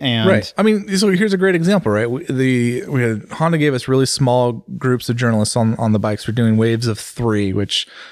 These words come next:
Speaker 2: means there's three journalists. Uh, we did a street day,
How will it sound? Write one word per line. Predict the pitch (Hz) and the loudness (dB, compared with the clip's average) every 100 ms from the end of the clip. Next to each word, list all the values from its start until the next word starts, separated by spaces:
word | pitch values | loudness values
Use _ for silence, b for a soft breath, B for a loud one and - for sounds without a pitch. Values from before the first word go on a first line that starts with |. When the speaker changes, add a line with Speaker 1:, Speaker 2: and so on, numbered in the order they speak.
| B - | B -2
Speaker 2:
means | 113 | 0
there's | 107 98 | 0 -4
three | - 123 | -2 -2
journalists. | 117 113 110 104 101 - - - - - _ _ | -2 0 0 2 0 -4 -8 -6 -6 -8 _ _
Uh, | 113 98 | -4 -2
we | 101 | 0
did | 101 | -2
a | |
street | 95 - 156 | -2 -2 -2
day, | 147 135 127 123 | 0 2 2 0